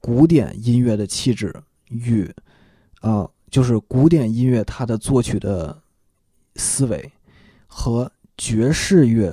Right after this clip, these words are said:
作曲的思维在这首作品里是怎么融汇在一起的。然后下面我们可以再来看一看，就是古典乐、爵士乐又是怎么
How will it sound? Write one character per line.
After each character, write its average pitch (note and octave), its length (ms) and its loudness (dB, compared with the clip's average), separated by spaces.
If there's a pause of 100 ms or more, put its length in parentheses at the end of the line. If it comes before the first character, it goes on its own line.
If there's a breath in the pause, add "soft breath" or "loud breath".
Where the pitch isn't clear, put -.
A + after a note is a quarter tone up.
作 B2+ 220 2
曲 - 160 -4
的 F#2 100 -4
思 A2 280 -2
维 E2 200 -10 (480)
在 A#2 400 0 (120)
这 D3 280 2
首 G#2 300 -2
作 A#2 260 -2
品 A2+ 240 0
里 F#2+ 140 -4
是 A#2 180 -2
怎 G#2+ 160 -4
么 E2+ 320 -6 (680)
融 A#2+ 340 2
汇 B2 260 2
在 G#2+ 140 -2
一 G#2 80 -2
起 - 220 -10
的。 - 120 -18 (1000 soft breath)
然 G#2 200 -4
后 D3+ 380 2
下 - 360 2
面 G#2+ 240 0 (220)
我 A2 160 0
们 G#2 140 -2
可 C3+ 120 -2
以 A2+ 60 0
再 A2+ 220 -2
来 G2 140 -4
看 A2+ 340 -4
一 F#2 80 -8
看， A2 200 -6 (960 soft breath)
就 B2 160 2
是 G#2+ 320 -2 (360)
古 C3 200 2
典 A#2+ 220 2
乐、 A2 300 0
爵 G#2+ 240 -2
士 B2+ 160 -2
乐 A2 200 -2 (200)
又 C#3 280 2
是 A#2 200 -2
怎 - 280 -6
么 F#2 300 -8